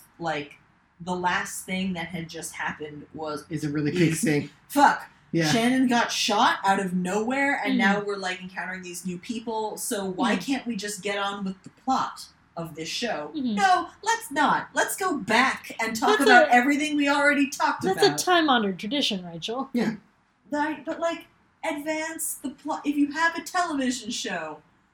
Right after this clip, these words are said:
Speaker 1: the next episode should matter.
Speaker 2: It matters. We get a lot of backstory.
Speaker 3: Yeah.
Speaker 1: I also, like,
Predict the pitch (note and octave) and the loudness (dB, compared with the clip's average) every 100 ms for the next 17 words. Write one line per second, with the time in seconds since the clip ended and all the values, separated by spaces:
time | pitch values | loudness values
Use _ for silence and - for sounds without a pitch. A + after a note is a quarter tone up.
0 | _ _ _ - B3 C4+ D#4 - C#4 D#4 | _ _ _ -2 0 0 -2 -6 -6 -4
1 | D#4+ - F#3+ F#3+ F3+ F#3 _ - - C4+ | -6 -6 -4 -4 -6 -10 _ -12 -6 -2
2 | A#3 B3 C#4+ B3 D3+ D3 - F#3 _ - | -2 0 0 0 -2 -6 -8 -10 _ -12
3 | A#4 C#5 C5 A4 B3+ - B3+ F4 F#4 G4 | -8 -4 -2 0 -2 -2 -2 -2 0 0
4 | - G#4+ A4 - - - - - F#4 B3+ | 2 0 0 -6 -4 -4 -6 -8 -4 -4
5 | - _ - _ _ - - C#4 D4 E4 | -6 _ -20 _ _ -20 -8 -2 0 0
6 | G4 G#4 F#4 D4 C4+ - | -2 -4 -2 -2 -2 -6